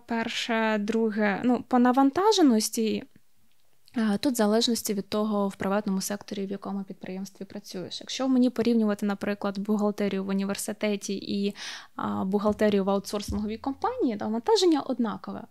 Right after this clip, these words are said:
велике, <laughs> чесно. А, по відношенню,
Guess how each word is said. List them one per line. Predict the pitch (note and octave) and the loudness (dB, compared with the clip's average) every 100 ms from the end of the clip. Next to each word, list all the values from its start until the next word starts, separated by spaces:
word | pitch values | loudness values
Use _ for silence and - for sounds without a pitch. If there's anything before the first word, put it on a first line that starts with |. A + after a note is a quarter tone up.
| - | -2
велике, | C4 A#3+ F3 - - C4+ B3+ G3+ G#3 C4+ - B3+ C4 - | 2 2 0 -4 -2 0 -2 0 4 6 6 6 4 2
<laughs> | C4 - C5+ A#4+ - - - - A3 | -14 -12 -10 -10 -6 -4 -4 -6 -6
чесно. | - G3+ F#3+ - F#3+ F#3 - - - - - - | 0 2 2 2 0 -2 -6 -14 -14 -14 -16 -12
А, | - G3+ G3+ G3+ G3+ G#3 - _ _ _ | -4 0 2 2 0 -2 -6 _ _ _
по | - B3 D4+ | 2 4 6
відношенню, | C4+ F4 - A#3 F#3+ F#3 - A3+ A#3 C#4 | 4 0 4 4 4 2 2 2 2 0